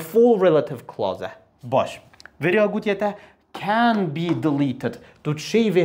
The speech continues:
هویە ژێ بەی؟ نەخێر برا. مە گوت کەنگی ئەم شێن هویە ژێ بەین، ئەگەر پشتینگە pronoun هات، ئانجیک ناڤەک. ئەڤە نینە. Is not necessary. یعنی نەیە گرنگە. بەلێ برا، مە گوتی ڤەش خڕەکە گرنگترە.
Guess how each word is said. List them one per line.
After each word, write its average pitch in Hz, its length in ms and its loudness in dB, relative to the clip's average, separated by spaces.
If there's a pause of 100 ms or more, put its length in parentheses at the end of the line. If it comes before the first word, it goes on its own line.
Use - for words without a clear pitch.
هویە 147 280 2
ژێ 120 100 -4 (100)
بەی؟ 104 140 -6 (120)
نەخێر 180 360 0
برا. 131 180 2 (380)
مە 123 140 0
گوت 147 180 0
کەنگی 214 260 0
ئەم 214 140 0
شێن 208 220 2
هویە 202 220 2
ژێ 208 160 0
بەین، 214 200 -4
ئەگەر 131 280 0
پشتینگە 135 340 -4 (100)
pronoun 147 500 0
هات، 202 200 0
ئانجیک 123 260 -4 (100)
ناڤەک. 95 360 -2
ئەڤە 131 240 4
نینە. 95 180 -8 (800)
Is 190 100 0 (260)
not 262 200 2 (200)
necessary. 180 680 -4 (400)
یعنی 165 280 0 (120)
نەیە 220 260 4 (100)
گرنگە. 101 360 -4 (220)
بەلێ 123 220 -4
برا، 185 200 -4
مە 165 100 -2
گوتی 135 200 -6
ڤەش 139 120 0 (100)
خڕەکە 202 300 0 (100)
گرنگترە. 147 440 0